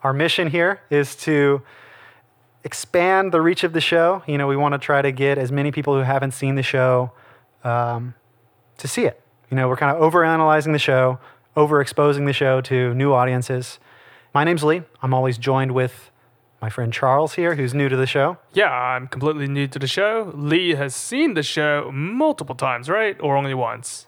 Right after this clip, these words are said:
Speaker 1: Let's see, I've probably seen it four times, but I've
Speaker 2: Oh,
Speaker 1: seen the,
Speaker 2: wow.
Speaker 1: I've seen, like, the first season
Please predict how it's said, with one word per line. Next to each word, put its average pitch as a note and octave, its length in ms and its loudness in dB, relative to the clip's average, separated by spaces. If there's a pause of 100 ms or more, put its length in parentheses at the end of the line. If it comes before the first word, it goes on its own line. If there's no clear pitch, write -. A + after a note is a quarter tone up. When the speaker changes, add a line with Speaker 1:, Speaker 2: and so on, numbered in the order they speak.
(120)
Speaker 1:
Let's D#3 180 -2
see, C#3 80 -2
I've A#2+ 160 -4
probably D#3 220 0
seen C#3 180 -6
it A#2+ 160 -4
four B2+ 340 -4
times, A#2+ 460 -4
but B2 260 -2
I've C3 140 -4
Speaker 2:
Oh, - 60 -4
Speaker 1:
seen D#3+ 80 0
the, C#3 80 2
Speaker 2:
wow. C3+ 200 0 (120)
Speaker 1:
I've - 80 -18
seen, G#3 160 -2
like, G3 140 0
the D3 100 -2
first C#3+ 340 -2
season A#2+ 600 -6